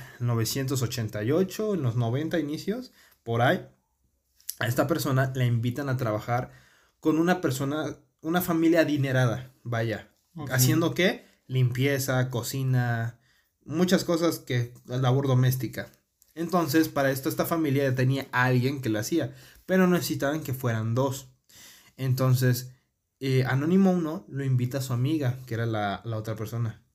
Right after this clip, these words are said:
Speaker 1: Entonces, cuando va, se presenta, la aceptan. Total,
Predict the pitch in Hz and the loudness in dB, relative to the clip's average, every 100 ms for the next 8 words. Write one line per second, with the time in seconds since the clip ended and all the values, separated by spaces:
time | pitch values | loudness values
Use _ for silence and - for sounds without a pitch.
0 | _ _ 123 123 123 113 113 135 165 165 | _ _ -4 -2 0 0 2 2 2 0
1 | 127 123 120 151 151 143 120 143 160 156 | -4 -2 -4 -4 -2 -2 -2 -2 -6 -4
2 | 160 170 - - - _ _ - 135 147 | -6 -6 -12 -20 -20 _ _ -4 2 4
3 | 135 123 - | 4 2 -8